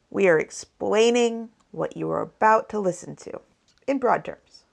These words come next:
On this podcast every week, we will be examining a section of the book, The Name of the Wind,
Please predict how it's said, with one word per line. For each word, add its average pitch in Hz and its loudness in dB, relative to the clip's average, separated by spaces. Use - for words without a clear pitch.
On 254 6
this 415 -4
podcast 196 0
every 190 0
week, 165 -4
we 208 0
will 240 6
be 226 4
examining 202 2
a 214 -2
section 214 -4
of 214 -8
the 220 -4
book, 170 -2
The 175 -4
Name 170 -2
of 220 -2
the 247 -2
Wind, 175 -8